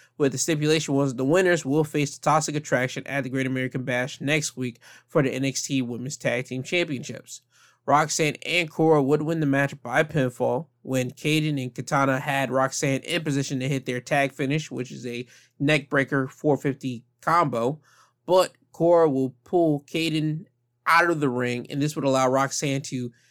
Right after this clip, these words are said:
grab Katana and hit Pop Rocks, which is the code red,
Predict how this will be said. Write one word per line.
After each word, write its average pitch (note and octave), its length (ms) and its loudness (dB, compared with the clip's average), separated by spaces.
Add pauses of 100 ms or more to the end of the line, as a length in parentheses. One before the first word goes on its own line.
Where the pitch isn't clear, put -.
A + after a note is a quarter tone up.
(320)
grab D#3 460 2
Katana C#3 420 -2
and B2+ 160 -6
hit D3 240 -2
Pop F#3+ 280 4
Rocks, B2+ 360 -2
which C#3+ 180 -6
is C3 120 -10
the B2+ 120 -20
code D#3+ 360 0
red, A#2+ 320 -10